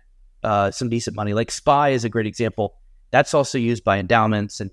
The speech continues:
a lot of institutional investors, even hedge funds. If they need a quick short or a long, they just buy G L D. They don't bother with the gold. So I think <clears throat> the one that gets liquid will also attract some of the institutional money. So then that's why I say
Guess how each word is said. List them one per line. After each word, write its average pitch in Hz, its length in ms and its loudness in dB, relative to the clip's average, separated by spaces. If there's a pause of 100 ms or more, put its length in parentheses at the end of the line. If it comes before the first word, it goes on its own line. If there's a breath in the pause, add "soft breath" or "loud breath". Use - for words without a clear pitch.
a 104 80 -6
lot 110 160 2
of 107 80 -6
institutional 117 500 -6
investors, 104 360 -2
even 139 160 -2
hedge 123 240 -4
funds. 117 280 0
If 113 100 -4
they 123 60 -2
need 120 160 2
a 117 40 -4
quick - 240 -4
short 131 360 0
or 107 140 -2
a 104 60 -2
long, 123 360 -2 (380)
they 135 80 2
just 123 200 -6
buy 120 140 4
G 117 180 0
L 110 120 2
D. 113 220 0
They 107 80 -4
don't 113 180 -4
bother 113 240 2
with 110 120 -6
the 98 60 -12
gold. 107 320 -2
So 120 220 -4 (540)
I 147 100 0
think 185 400 -2
<clears throat> - 40 -20
the 185 400 0
one 160 280 2
that 175 140 0
gets - 200 -4
liquid 135 460 0
will 120 120 -2
also 127 500 0
attract 117 420 -2
some 135 160 -4
of 117 60 -2
the 117 100 0
institutional 113 580 -4
money. - 280 -20 (500)
So - 140 -4
then 143 180 2
that's 143 220 0
why 123 160 4
I - 20 -4
say 117 400 -2